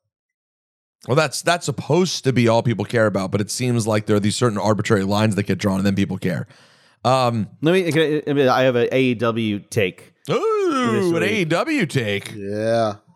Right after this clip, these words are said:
Speaker 2: Okay.
Speaker 1: Oh my God. What is it, twenty twenty-one? Go ahead.
Speaker 2: <laughs> It's time to release the video game and stop talking about it already, okay?
Speaker 3: Well, yeah.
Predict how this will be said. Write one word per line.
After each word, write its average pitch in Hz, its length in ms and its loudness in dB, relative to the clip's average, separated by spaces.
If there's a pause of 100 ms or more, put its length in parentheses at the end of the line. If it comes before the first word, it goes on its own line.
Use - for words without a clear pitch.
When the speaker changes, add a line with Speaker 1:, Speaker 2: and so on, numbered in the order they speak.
(160)
Speaker 2:
Okay. 117 380 0
Speaker 1:
Oh - 20 0
my 151 160 0
God. 156 340 -2
What 196 120 2
is 127 80 2
it, 107 80 -2
twenty 147 240 -2
twenty-one? 156 480 2 (440)
Go 135 240 2 (400)
ahead. 123 640 -2 (380)
Speaker 2:
<laughs> 101 180 -2 (1040)
It's 147 220 0
time 175 300 0
to 175 140 0
release 143 340 2
the 127 100 0
video 110 320 2
game 95 260 -4
and 87 80 -8
stop 95 240 -2
talking 92 360 -2
about 80 260 -4
it 78 80 -6
already, 76 380 -6 (120)
okay? 104 420 2
Speaker 3:
Well, 147 360 0
yeah. 120 440 -2